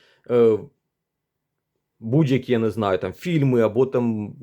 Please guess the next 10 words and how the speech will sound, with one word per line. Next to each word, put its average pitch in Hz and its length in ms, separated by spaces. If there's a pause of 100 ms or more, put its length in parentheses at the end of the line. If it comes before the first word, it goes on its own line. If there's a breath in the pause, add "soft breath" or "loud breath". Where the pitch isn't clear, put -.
я 113 120
не 113 120
знаю, 95 220
там, 117 200
ігри, 120 380
мультики 135 540
можна 117 280
дивитися 127 560
без 135 240
проблем, 139 540